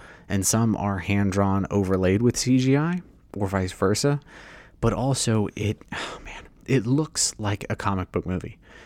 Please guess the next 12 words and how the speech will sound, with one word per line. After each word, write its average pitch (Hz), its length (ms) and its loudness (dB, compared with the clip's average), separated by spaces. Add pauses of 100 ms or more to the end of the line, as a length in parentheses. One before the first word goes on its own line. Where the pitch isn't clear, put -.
It 110 120 0
looks 110 220 0
like - 180 -4
you 98 80 0
took - 280 -2
a 120 80 0
comic 98 360 -2
book - 240 -8 (680)
and 98 180 2
then 95 200 4
you 90 220 0
just 87 380 -4